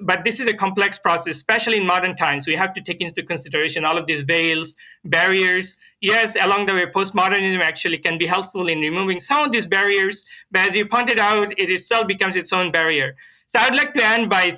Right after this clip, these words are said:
you know, quoting this, at least the English, from, um, Hafiz, one of the most, perhaps my favorite mystical Persian, um, uh, Sufi, uh, poet. And he has this amazing, I mean,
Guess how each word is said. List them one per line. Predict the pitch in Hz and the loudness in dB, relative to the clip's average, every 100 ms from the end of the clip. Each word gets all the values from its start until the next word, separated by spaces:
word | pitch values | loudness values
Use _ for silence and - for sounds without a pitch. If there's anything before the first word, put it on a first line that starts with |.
| - | -6
you | 226 180 | -2 0
know, | 165 | 0
quoting | 160 202 214 202 | 0 -2 0 0
this, | 170 160 139 | 0 0 0
at | 156 147 | -2 0
least | 190 180 | -2 0
the | 156 | 0
English, | 170 160 - | 0 -2 0
from, | 170 156 151 | 0 0 -2
um, | 147 151 147 139 139 139 | -2 0 0 0 -4 -6
Hafiz, | - 202 220 180 151 135 - | 0 0 0 -2 -2 -6 -6
one | 165 | -4
of | 160 | -2
the | 151 | -4
most, | 151 165 - - 135 | -4 -4 -6 -12 -8
perhaps | 139 143 135 - 156 | -4 -4 -6 -12 -6
my | 139 135 - _ | -4 -4 -10 _
favorite | 180 165 147 | -2 0 -2
mystical | 151 - 147 147 143 139 _ _ | -4 -6 -4 -2 -2 -6 _ _
Persian, | 156 160 156 156 151 | -2 0 -2 -4 -2
um, | 143 131 131 127 135 _ _ - _ | 0 0 0 -4 -10 _ _ -20 _
uh, | 165 139 135 135 - | 0 2 2 -2 -8
Sufi, | - 170 165 151 147 | -6 -4 -2 -2 0
uh, | 147 139 135 | 0 0 0
poet. | 156 170 208 214 _ - - - - | 0 0 0 -4 _ -20 -20 -14 -2
And | 180 190 | 0 0
he | 202 | 0
has | 220 208 | 0 0
this | 208 202 | 0 0
amazing, | 185 185 185 175 | 0 0 0 0
I | 165 | 0
mean, | 180 185 - | 0 -2 -8